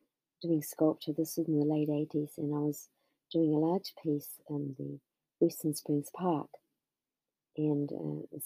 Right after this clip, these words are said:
sculpture symposium, and it was going to be called Indigenous Youth, and I'd been working on it for quite a while. It's a very large piece in Hinuera stone. And then all of a sudden I looked around and there was this big piece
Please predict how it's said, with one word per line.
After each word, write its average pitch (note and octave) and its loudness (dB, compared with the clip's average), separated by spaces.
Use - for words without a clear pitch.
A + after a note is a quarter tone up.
sculpture F3 0
symposium, C#3+ -4
and D3 -4
it D3 -6
was D#3 -6
going F#3 2
to F3+ 4
be E3 0
called D3 6
Indigenous D3 -2
Youth, D3+ -2
and D#3+ -2
I'd D#3+ -6
been F3 -2
working G#3+ 6
on D3+ 4
it C#3+ -4
for - -20
quite E3 2
a D3+ 4
while. D3 2
It's D3 -8
a E3+ -4
very G#3 4
large E3+ -4
piece E3 -6
in E3+ 0
Hinuera D#3+ 6
stone. D#3 2
And F3+ 2
then A3+ 10
all D4 12
of F#3+ 4
a E3 2
sudden D#3 2
I D#3 6
looked G3 0
around F3+ 2
and E3+ 2
there E3+ 2
was F3 -8
this F#3 -8
big C4 8
piece A#3+ 6